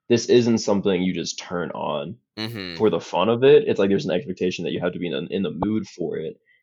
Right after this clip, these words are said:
Speaker 1: And so whenever that opportunity arises where you're like, "Yeah, this is justifiable," it's kinda
Speaker 2: Yeah.
Speaker 1: sickening 'cause it's like, "Oh, now I'm allowed to listen to this because, you know,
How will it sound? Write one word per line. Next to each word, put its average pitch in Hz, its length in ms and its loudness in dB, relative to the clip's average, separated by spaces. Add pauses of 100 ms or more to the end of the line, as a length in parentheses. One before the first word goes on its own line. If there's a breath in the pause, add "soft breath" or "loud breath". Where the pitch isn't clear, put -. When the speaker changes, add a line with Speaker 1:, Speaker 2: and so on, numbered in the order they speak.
(100)
Speaker 1:
And 113 140 4
so 107 80 0
whenever 113 200 6
that 110 160 8
opportunity 95 640 2
arises 90 680 0
where 95 140 2
you're 85 100 0
like, 82 240 -2 (100)
"Yeah, 175 220 6
this 202 160 4
is 143 140 2
justifiable," 85 920 0 (640)
it's 110 120 2
kinda 208 180 6
Speaker 2:
Yeah. - 20 0
Speaker 1:
sickening 98 480 6
'cause 98 120 -4
it's 110 200 0
like, 104 360 4
"Oh, 117 180 10
now 98 320 4
I'm 98 120 2
allowed 92 440 2
to 92 100 -8
listen 87 380 -6
to 82 100 -12
this 82 260 -4
because, 80 600 -6
you 92 120 -6
know, 69 320 -8